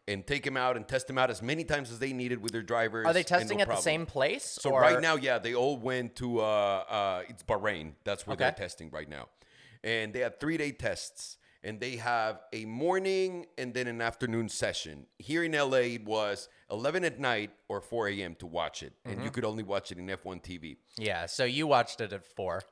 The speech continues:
Speaker 1: I, I,
Speaker 2: for
Speaker 1: I
Speaker 2: sure.
Speaker 1: watched it, yeah, not eleven P M. Eleven P M
Speaker 2: Yeah.
Speaker 1: is not my, yeah, I'm out by eight P M.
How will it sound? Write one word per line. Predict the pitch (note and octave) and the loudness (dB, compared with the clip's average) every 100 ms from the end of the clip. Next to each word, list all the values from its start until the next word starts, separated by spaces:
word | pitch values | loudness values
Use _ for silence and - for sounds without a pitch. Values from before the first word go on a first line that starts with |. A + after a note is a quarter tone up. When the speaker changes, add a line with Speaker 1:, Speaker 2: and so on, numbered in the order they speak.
| - | 2
Speaker 1:
I, | C3 B2+ C3 | 2 4 4
I, | D3+ | 4
Speaker 2:
for | G#2+ | 6
Speaker 1:
I | C#3 | 4
Speaker 2:
sure. | C#3+ | 8
Speaker 1:
watched | E3 G#3 | 6 8
it, | F#3 - | 4 4
yeah, | C#3+ A#2+ A2+ | 4 4 4
not | C#3+ F3+ G#3 | 6 10 10
eleven | F#3 F#3+ F3 | 10 6 4
P | C#3+ E3 | 4 8
M. | D#3 B2+ | 8 6
Eleven | A#2+ D3 E3 | 4 2 2
P | D#3+ D#3 | 2 6
M | D3 | 8
Speaker 2:
Yeah. | B2+ | 10
Speaker 1:
is | A#2 | 8
not | C#3+ | 6
my, | C#3 C3 B2+ A2 A2 | 4 2 2 0 -2
yeah, | A#2 G2+ | 0 2
I'm | A2+ C3+ | 2 2
out | C#3 B2 G#2+ | 4 4 4
by | G#2+ G#2 | 2 0
eight | B2 A2+ | -4 -4
P | A#2 G2 | -4 -4
M. | F2 | -4